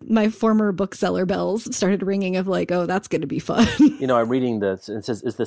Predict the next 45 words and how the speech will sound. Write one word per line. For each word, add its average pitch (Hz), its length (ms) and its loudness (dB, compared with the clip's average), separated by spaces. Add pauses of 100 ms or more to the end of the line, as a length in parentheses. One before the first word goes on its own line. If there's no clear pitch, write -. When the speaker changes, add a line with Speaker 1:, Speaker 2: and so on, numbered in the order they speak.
(120)
Speaker 2:
second 165 280 -2
best-selling 123 440 2
paperback 110 540 0
of 101 100 -2
all 98 140 2
time 110 340 0
behind 98 500 -2 (380)
Fifty 110 260 -4
Shades 90 380 -4
of 87 100 -18
Grey." 107 600 2 (420)
I, 117 220 -2
I 110 180 -2 (200)
doubt 165 280 6
they're 135 100 2
gonna 113 180 0
be 107 140 0
making 104 300 -2
a 95 60 0
Y 90 220 2
A 85 120 -2
version 85 320 -8
of 69 100 -18
that 67 200 -6
anytime 55 460 -18
soon. 73 240 -12
I 92 100 -6
think 139 320 0
Da 120 180 0
Vinci 139 320 6
Code 123 440 4 (200)
Speaker 1:
<laughs> - 160 -20
Speaker 2:
will 131 380 6
reign 110 580 2
as 101 220 0
the 101 120 0
best-selling 113 600 4
paperback 98 540 0
to 107 120 0
ever 98 240 2
have 95 180 4
a 90 60 0
young 92 220 0
adult, 87 440 -4
uh, 85 220 2